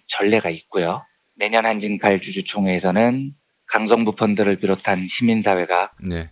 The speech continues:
Speaker 1: 조원태를 몰아내겠다고 단단히 벼르고 있거든요.
Speaker 2: 아.
Speaker 1: 그런 와중에 지금 조현민이 복귀한다.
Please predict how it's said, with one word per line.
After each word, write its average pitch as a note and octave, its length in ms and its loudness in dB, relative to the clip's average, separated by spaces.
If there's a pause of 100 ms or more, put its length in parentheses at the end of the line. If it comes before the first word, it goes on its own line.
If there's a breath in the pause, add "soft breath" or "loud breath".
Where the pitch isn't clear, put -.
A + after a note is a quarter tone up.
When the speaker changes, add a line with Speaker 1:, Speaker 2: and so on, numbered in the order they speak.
Speaker 1:
조원태를 G#2+ 600 2
몰아내겠다고 G2 800 2
단단히 A2+ 400 2
벼르고 A#2+ 380 0
있거든요. F2 460 -8
Speaker 2:
아. E2 640 -10
Speaker 1:
그런 D3 260 2
와중에 C3+ 340 2
지금 A#2 300 0
조현민이 G#2 500 0
복귀한다. F2+ 800 -2